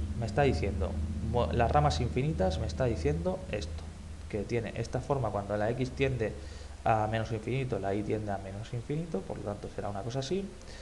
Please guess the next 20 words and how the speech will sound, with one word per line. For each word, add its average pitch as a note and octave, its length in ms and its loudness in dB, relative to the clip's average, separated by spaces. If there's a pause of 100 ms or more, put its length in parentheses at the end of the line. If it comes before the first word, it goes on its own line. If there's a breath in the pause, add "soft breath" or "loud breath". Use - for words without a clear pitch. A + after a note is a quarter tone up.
(420 loud breath)
Y C#3+ 260 4 (300)
al A2 180 2
revés, A#2+ 340 6
cuando G#2+ 240 0
la G#2 120 4
x G#2+ 200 -2
tiende A2+ 220 0
a - 40 2
más A2+ 180 0
infinito, C#3 360 0
la A#2 140 4
y A2 100 2
tiende A2 260 0
a - 20 0
más A2 180 -2
infinito. - 520 -10
Luego G2+ 280 0 (220)
tengo C#3+ 240 2
por B2 120 4
ahí D#3 220 4